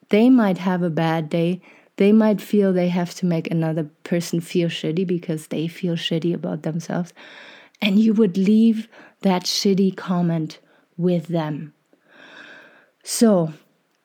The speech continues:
when it comes to your thoughts, when it comes to your beliefs about yourself that might be still holding you back from living a fulfilled life, I want you to start notice your thoughts and maybe even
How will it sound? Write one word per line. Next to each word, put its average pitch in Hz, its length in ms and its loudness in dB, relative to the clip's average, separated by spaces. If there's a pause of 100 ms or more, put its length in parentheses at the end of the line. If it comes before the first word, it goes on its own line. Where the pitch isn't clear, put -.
(440)
when 214 240 6
it 226 100 4
comes 247 280 2
to - 120 -2
your 247 200 4
thoughts, 185 560 2
when 180 140 2
it 180 80 0
comes 190 260 0
to - 140 -6
your 180 160 2
beliefs 175 720 4
about 160 340 -4
yourself 160 580 -4
that - 280 -6
might 202 360 0
be 202 360 0 (260)
still 208 460 0
holding 202 600 2
you 170 140 -2
back 160 380 -2
from 165 300 -2
living 170 360 -2
a - 80 -6
fulfilled 180 720 -6
life, 165 440 -4 (480)
I 185 80 2
want 196 360 2
you 262 80 -6
to - 140 -12
start 185 440 -2
notice 185 840 -2 (380)
your 175 180 -2
thoughts 170 640 -4 (500)
and 190 240 2
maybe 240 260 2
even 208 580 0